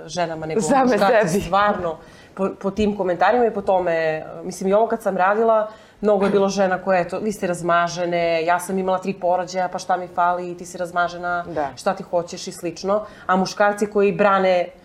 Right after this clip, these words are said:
Speaker 1: ne svoje žene, nego tuđe, kao, trebalo bi da puste nas, da uđemo unutra, da budemo tu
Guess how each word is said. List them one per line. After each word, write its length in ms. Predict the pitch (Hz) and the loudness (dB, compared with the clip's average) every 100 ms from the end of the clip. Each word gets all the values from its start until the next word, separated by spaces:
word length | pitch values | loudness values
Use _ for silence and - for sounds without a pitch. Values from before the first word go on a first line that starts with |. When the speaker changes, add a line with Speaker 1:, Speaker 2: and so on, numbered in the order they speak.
| - - | -20 -4
Speaker 1:
ne 160 | 175 175 | -2 0
svoje 380 | 180 226 233 | 2 4 4
žene, 300 | 196 185 170 | 4 2 2
nego 200 | 165 170 | 2 0
tuđe, 420 | 175 214 208 165 143 | -2 0 0 0 -4
kao, 300 | 156 139 139 | -2 -4 -2
trebalo 320 | 180 175 175 | -2 0 0
bi 100 | 170 | 0
da 340 | 165 160 160 | 2 2 0
puste 340 | 165 165 - 160 | -4 -12 -6 -2
nas, 240 | 165 151 | 0 -2
da 100 | 165 | -6
uđemo 320 | 160 156 156 151 | -8 -8 -10 -8
unutra, 280 | 151 151 | -10 -10
da 60 | 151 | -10
budemo 300 | 156 156 156 | -8 -8 -10
tu 260 | 156 151 | -10 -10